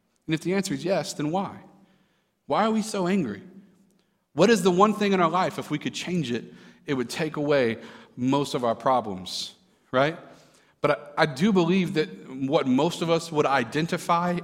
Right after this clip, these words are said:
isn't the problem in our life. What most of us would identify is something that we could fix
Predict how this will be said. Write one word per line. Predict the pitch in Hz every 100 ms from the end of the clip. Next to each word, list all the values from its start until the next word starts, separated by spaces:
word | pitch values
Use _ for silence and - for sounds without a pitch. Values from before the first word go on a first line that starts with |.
| 175
isn't | 151 156
the | 131
problem | - 151 143 110 107 104
in | 110
our | 98 95
life. | 131 120 92 - - - _ _ _
What | 123
most | 131 151
of | 151
us | 135 131
would | 131
identify | 117 113 131 135 127 113
is | 117 107 - - - -
something | - - 196 202 139 117
that | 107
we | 131 214
could | - 139
fix | - 120 - - -